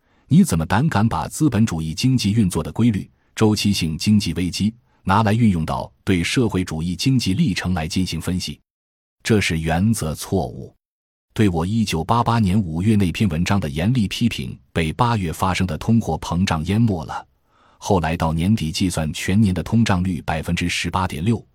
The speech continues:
我的文章也被新华文摘全文转载，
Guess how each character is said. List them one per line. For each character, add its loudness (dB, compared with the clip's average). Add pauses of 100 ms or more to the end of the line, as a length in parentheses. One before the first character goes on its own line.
(160)
我 -2
的 -4
文 0
章 2 (140)
也 -6
被 -4 (100)
新 2
华 -2
文 -4
摘 -4 (200)
全 0
文 0
转 -4
载， -10